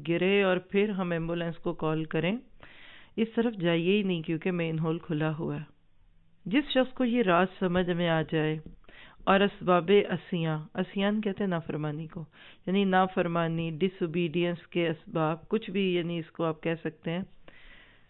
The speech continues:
असबाबे असियान से बचने की खूब कोशिश करे, तो इसकी सलामती और महफूज होना यकीनी है। जितनी बात की है ये, चूँकि स्किल उर्दू है, तो मैं चंद जुमलों में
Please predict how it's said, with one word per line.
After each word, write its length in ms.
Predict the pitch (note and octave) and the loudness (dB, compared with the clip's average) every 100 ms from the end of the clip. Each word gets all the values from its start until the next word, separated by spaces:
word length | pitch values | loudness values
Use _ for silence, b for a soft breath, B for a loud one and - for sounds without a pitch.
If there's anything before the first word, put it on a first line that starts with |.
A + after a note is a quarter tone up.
| B _ | B _
असबाबे 920 | F#3+ - - F3+ F3 D#3+ G3+ G#3+ G3+ - | -2 -2 0 4 4 6 6 6 2 -4
असियान 640 | E3 - E3+ E3 D3+ D#3 B B B - | -6 -6 -4 -2 -2 -6 B B B 0
से 100 | A3 | 2
बचने 440 | F#3 G3 - G#3 A3 | 4 0 0 0 0
की 140 | A3 G3+ | 0 -4
खूब 360 | - G3+ G#3 | 0 0 0
कोशिश 420 | - F3 F3+ F#3 - | 0 0 0 -2 -2
करे, 360 | E3+ D#3 D#3 - B B B B | -2 -2 -4 -10 B B B B
तो 60 | G3+ | 0
इसकी 280 | G#3+ G#3+ G#3+ | 0 0 -4
सलामती 720 | G#3 E3+ E3 E3 D#3 G3 A3 - - | -2 -2 -2 -2 -4 -6 -6 -10 -4
और 160 | F3 | -2
महफूज 420 | E3+ F3 E3 E3+ D#3+ | 0 -2 -2 -6 -4
होना 320 | D#3+ D3+ F3 G3+ | -4 -4 -4 -6
यकीनी 500 | E3+ D#3+ D#3+ D3 C#3+ | -10 -8 -6 -6 -6
है। 220 | C3+ E3+ - _ _ B B B B B B B - | -8 -14 -18 _ _ B B B B B B B -8
जितनी 240 | G3+ A3 A3+ | -4 0 4
बात 220 | A3+ A3+ | 4 2
की 240 | G3+ G#3 | -2 2
है 80 | A3+ | 2
ये, 240 | G#3 G#3+ G#3+ | 4 2 2
चूँकि 340 | F3+ D#3+ F#3+ | -2 0 -2
स्किल 380 | F#3 - F3+ F#3+ | -2 -2 0 0
उर्दू 300 | F3+ D#3 G3 | -2 0 0
है, 380 | F3+ E3+ E3+ D#3+ - - | 0 -2 -4 -10 -10 -4
तो 80 | |
मैं 180 | F3 F#3 | 0 0
चंद 340 | F#3 G#3 G#3 G3 | 0 0 0 0
जुमलों 360 | E3+ D#3+ F#3 F#3+ | -2 0 0 0
में 340 | F3+ E3 | 0 -2